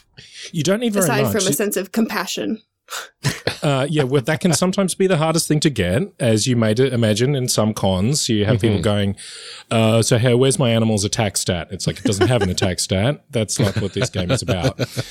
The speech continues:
Speaker 1: So it can be very good in that regard, um, that it can, it, it's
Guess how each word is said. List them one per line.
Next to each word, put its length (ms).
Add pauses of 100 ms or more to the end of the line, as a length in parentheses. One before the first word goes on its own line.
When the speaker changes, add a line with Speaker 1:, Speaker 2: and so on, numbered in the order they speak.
(140)
Speaker 1:
So 180
it 100
can 100
be 120
very 180
good 220
in 140
that 140
regard, 640
um, 340
that 100
it 120
can, 540
it, 200 (100)
it's 260